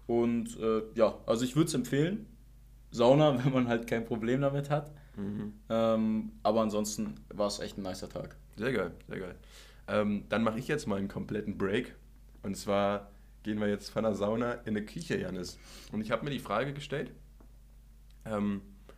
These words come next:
Speaker 2: was, also angenommen, du hast jetzt wirklich ein wichtiges Essen anstehen. Ähm, du willst beeindrucken.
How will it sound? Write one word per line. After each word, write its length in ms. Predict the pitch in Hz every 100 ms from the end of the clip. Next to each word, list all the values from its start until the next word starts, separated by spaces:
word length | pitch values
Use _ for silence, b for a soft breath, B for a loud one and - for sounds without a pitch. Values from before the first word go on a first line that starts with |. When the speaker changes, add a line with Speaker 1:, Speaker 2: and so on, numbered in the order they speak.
| b b b b -
Speaker 2:
was, 420 | - 90 160 - -
also 220 | 123 - -
angenommen, 280 | - 165 160
du 80 | 135
hast 160 | 147 -
jetzt 160 | -
wirklich 260 | 143 147 143
ein 160 | 110 104
wichtiges 600 | - - 151 147 147 -
Essen 340 | 110 - 95 - - - - - - -
anstehen. 480 | 107 104 - 90 85 - b b b b
Ähm, 340 | 95 98 101
du 120 | 101 110
willst 180 | 127 -
beeindrucken. 580 | 107 107 - - 85